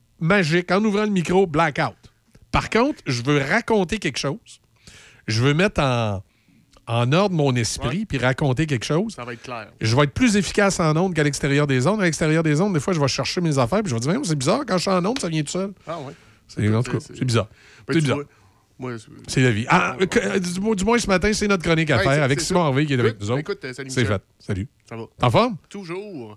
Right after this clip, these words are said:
Speaker 1: Oui. Donc,
Speaker 2: Toujours.
Speaker 1: tu veux nous par-, tu veux nous parler de quoi ce matin,
Speaker 2: Écoute,
Speaker 1: là ?
Speaker 2: la semaine passée, j'avais annoncé que je voulais parler de réseautage puis de comment on fait
Speaker 1: Oui,
Speaker 2: ça.
Speaker 1: parce que là, les filles m'ont dit, « Il a changé son sujet, on a vérifié son sujet, c'est correct, mais on ne dit pas c'est quoi. »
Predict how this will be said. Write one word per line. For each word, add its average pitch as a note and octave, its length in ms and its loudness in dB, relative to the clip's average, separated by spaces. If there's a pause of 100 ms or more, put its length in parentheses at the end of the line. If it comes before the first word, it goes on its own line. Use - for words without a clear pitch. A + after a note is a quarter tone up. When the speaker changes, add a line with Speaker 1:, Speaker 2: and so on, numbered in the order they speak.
Speaker 1:
Oui. B2+ 220 0
Donc, C#3 140 2
Speaker 2:
Toujours. D3+ 120 -6
Speaker 1:
tu E3+ 60 2
veux G3 60 6
nous B3 80 2
par-, A#3+ 200 -2
tu - 140 -6
veux G3+ 40 0
nous C#4 60 -2
parler G3+ 220 0
de - 80 -4
quoi D#4+ 160 -2
ce - 120 -6
matin, A#2+ 200 0
Speaker 2:
Écoute, A#3 160 0
Speaker 1:
là ? E3 220 2
Speaker 2:
la C#3+ 100 -10
semaine C4 200 -8
passée, B3 300 -8
j'avais F3+ 180 -8
annoncé B2+ 480 -8
que D3 60 -18
je B2+ 60 -16
voulais A#2 140 -8
parler A2+ 260 -10
de B2+ 80 -10
réseautage B2+ 880 -10
puis B2 100 -14
de A2+ 160 -8
comment B2+ 240 -6
on B2+ 40 -8
fait G#2+ 120 -6
Speaker 1:
Oui, F#3 180 4
Speaker 2:
ça. D#4 60 4
Speaker 1:
parce F#3+ 140 0
que G#3 60 4
là, C#4 100 2
les A#3 180 2
filles C#4 220 2
m'ont F#3 160 2
dit, « F#3 140 -4
Il G3+ 60 4
a F3 40 4
changé G#3 280 0
son A#3+ 160 2
sujet, F#3 300 2
on A3 100 2
a F#3+ 60 2
vérifié F3 320 0
son F3+ 140 2
sujet, D#3+ 340 0
c'est F3+ 160 0
correct, E3 460 2
mais D3 240 4
on C#3+ 80 2
ne C3+ 60 -6
dit B2+ 100 -8
pas - 120 0
c'est A#2+ 160 0
quoi. » F#2 160 -6